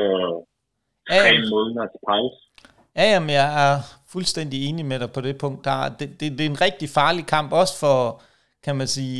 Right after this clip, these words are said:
Speaker 1: øh, stemningen i, øh, øh, the lock-, øh, locker roomet, ikke? Bagefter, hvad giver man nu... Øh, E V P'erne,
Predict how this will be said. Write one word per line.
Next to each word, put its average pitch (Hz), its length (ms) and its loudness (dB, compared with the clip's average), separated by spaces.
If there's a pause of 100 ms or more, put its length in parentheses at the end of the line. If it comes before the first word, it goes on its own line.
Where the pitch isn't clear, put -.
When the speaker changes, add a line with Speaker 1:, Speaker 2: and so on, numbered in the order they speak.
(160)
Speaker 1:
øh, 117 200 -6 (100)
stemningen 165 880 -2
i, 135 160 -4 (240)
øh, 120 280 -6 (1400)
øh, 135 120 0 (100)
the 135 140 0
lock-, 160 300 2
øh, 139 120 0 (120)
locker 175 300 4
roomet, 135 340 -2
ikke? 151 180 -8
Bagefter, 151 400 -4
hvad 135 440 0 (100)
giver 170 180 0
man 127 160 -4
nu... 135 140 -2 (120)
Øh, 117 360 -4 (880)
E - 20 -2 (140)
V - 20 0 (160)
P'erne, 139 260 -2